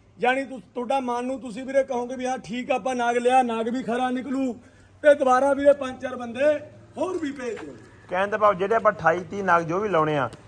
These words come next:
Speaker 2: ਇਹ ਆਪਣੀ ਤਿੰਨ ਚਾਰ ਸੌ ਗਾਂ ਦੇ ਵਿੱਚੋਂ ਸਾਂਟੀ ਮਾਰ ਕੇ ਚਾਰ ਪੰਜ ਦਿਨਾਂ ਦੇ ਵਿੱਚ ਟਿਕਾ ਨਾਲ ਠੰਡੇ ਮਤਲਬ ਖਰੀਦੀ ਹੋਈ ਹੈ।
Speaker 1: ਵੀਰੇ, ਸਿਲੈਕਟਡ ਮਾਲ ਲਾਇਆ ਵਾ, ਤੁਸੀਂ ਗੱਡੀ ਤੇ ਕੈਮਰਾ ਮਰਵਾ ਸਕਦੇ ਹੋ।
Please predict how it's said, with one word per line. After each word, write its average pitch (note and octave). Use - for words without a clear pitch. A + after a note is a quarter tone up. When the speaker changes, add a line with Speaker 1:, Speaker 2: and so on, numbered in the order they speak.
Speaker 2:
ਇਹ G#3
ਆਪਣੀ G#3
ਤਿੰਨ G3+
ਚਾਰ F#3+
ਸੌ F#3+
ਗਾਂ E3
ਦੇ F3
ਵਿੱਚੋਂ F3+
ਸਾਂਟੀ D#3+
ਮਾਰ D3+
ਕੇ E3
ਚਾਰ D#3+
ਪੰਜ D#3
ਦਿਨਾਂ D3+
ਦੇ D3+
ਵਿੱਚ D#3
ਟਿਕਾ F3
ਨਾਲ E3+
ਠੰਡੇ G3
ਮਤਲਬ F#3
ਖਰੀਦੀ F#3
ਹੋਈ F#3
ਹੈ। F#3
Speaker 1:
ਵੀਰੇ, C4
ਸਿਲੈਕਟਡ G#3+
ਮਾਲ A3+
ਲਾਇਆ G#3+
ਵਾ, A3+
ਤੁਸੀਂ A3+
ਗੱਡੀ G3+
ਤੇ A#3
ਕੈਮਰਾ A3+
ਮਰਵਾ G3
ਸਕਦੇ G3+
ਹੋ। A#3+